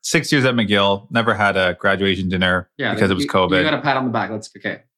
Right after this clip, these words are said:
Speaker 2: move on.
Speaker 1: Yep. So, uh, still bitter that I never got a celebration.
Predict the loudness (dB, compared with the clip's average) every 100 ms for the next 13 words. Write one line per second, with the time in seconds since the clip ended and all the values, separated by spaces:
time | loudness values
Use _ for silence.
0 | _ _ -2 0 -2 -4 _ _ 2 4
1 | 2 -2 _ _ _ _ _ -2 2 4
2 | 4 0 0 0 2 2 2 2 2 2
3 | 0 -2 0 0 -2 -8 -12